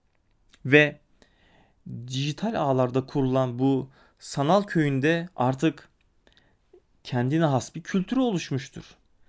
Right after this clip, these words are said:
Bu sanal köyün içine doğanlar için yeni medya ne kadar yeni? Hiç düşündünüz mü? Bugün on beş yaşındaki bir çocuk,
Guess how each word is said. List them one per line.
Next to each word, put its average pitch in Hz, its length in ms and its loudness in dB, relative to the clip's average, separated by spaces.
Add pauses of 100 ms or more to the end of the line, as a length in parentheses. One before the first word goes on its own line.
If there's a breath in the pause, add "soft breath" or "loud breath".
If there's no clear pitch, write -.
(340 soft breath)
Bu 208 360 0
sanal 185 380 4
köyün 185 320 4
içine 165 340 -2
doğanlar 165 380 4
için 185 400 -2 (640)
yeni 151 360 2
medya 135 300 2
ne 180 200 2
kadar 143 260 2
yeni? 107 320 -8 (580)
Hiç - 240 -14
düşündünüz 131 640 -2
mü? 113 140 -16 (760 soft breath)
Bugün 202 240 2
on 196 220 6
beş 208 200 6
yaşındaki 180 420 4
bir 165 40 -6
çocuk, 180 480 2